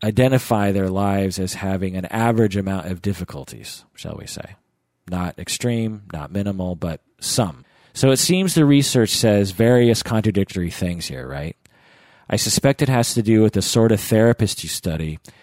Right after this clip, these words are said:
and the bias of the researcher. I, I can, when I read these studies, I can definitely hear hints of bias,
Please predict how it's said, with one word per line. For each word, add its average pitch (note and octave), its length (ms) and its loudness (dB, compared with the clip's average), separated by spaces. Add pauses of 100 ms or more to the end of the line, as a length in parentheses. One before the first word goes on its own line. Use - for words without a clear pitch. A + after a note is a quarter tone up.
(220)
and F#2+ 120 -4
the F#2+ 120 -2
bias G#2 560 2
of G2 100 2
the F#2 100 2
researcher. F2 800 -4 (520)
I, F#2+ 240 -4
I - 20 0
can, G#2+ 260 -2
when G#2+ 140 2
I G#2+ 80 2
read B2 300 4
these A2+ 160 6
studies, G#2 400 2
I F#2+ 80 0
can F#2+ 220 -6
definitely G#2 760 0
hear G2 380 2
hints G2+ 460 -4
of E2+ 180 -8
bias, E2+ 580 -6